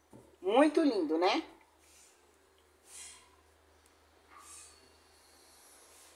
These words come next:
Olha só esse. Olha essa pintura tão bonita.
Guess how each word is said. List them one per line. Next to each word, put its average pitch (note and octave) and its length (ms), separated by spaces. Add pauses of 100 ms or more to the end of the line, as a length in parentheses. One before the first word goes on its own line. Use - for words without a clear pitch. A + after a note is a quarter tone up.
(240)
Olha G3+ 480
só F#3+ 280
esse. E3 640
Olha D#3 140
essa F3+ 160
pintura G#3+ 380
tão A3+ 220
bonita. A3 600